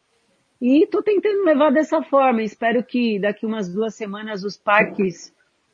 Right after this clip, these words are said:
é, possam reabrir pra que a gente possa, né? Gente, é tudo moderação, né? Eu também não posso,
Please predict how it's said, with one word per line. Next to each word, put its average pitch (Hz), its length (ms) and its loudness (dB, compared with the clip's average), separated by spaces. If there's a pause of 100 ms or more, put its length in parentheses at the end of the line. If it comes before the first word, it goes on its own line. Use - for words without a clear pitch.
(100)
é, 196 220 4
possam 214 440 0
reabrir 220 440 -2
pra 294 160 -6
que 302 100 -8
a 302 60 -4
gente 277 260 -6
possa, 262 480 -4
né? 226 260 -6
Gente, 233 340 -4
é 214 60 -2
tudo 247 260 -4
moderação, 208 760 -2
né? 196 160 -4
Eu 202 80 -4
também 214 320 -8
não 247 160 -10
posso, 220 680 0